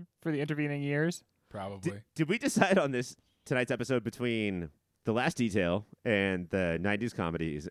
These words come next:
Speaker 3: and then the QAnon, all of that, that his autobiography is just called Shitters Full? <laughs> The Randy Quaid
Speaker 1: Shitters
Speaker 3: story.
Speaker 1: Full. <laughs> Is there an early seventies cliche that our three heroes didn't run into?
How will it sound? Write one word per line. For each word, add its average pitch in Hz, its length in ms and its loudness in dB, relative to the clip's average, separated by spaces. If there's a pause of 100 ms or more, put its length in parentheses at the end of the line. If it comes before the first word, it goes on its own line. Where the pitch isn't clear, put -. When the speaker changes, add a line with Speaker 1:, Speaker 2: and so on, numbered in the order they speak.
Speaker 3:
and 92 120 -2
then 87 180 -4
the 92 80 -10
QAnon, 80 580 -2 (420)
all 107 180 6
of 85 100 0
that, 78 260 -4 (340)
that 95 300 2 (480)
his 107 340 -2
autobiography 107 720 0
is 95 140 0
just 90 140 -6
called 92 240 0
Shitters 92 360 -4
Full? 98 400 -2
<laughs> - 100 -20
The 107 120 -4
Randy - 220 4
Quaid - 180 6
Speaker 1:
Shitters - 640 2
Speaker 3:
story. 139 340 0 (140)
Speaker 1:
Full. 214 200 2 (600)
<laughs> 294 180 -2 (2250)
Is 165 120 4
there 226 160 10
an 233 80 6
early 220 320 6
seventies 214 420 0
cliche 208 460 0
that 196 100 4
our 151 80 6
three 175 280 -2
heroes 165 440 2 (180)
didn't 147 380 0 (140)
run 185 320 2
into? 208 580 2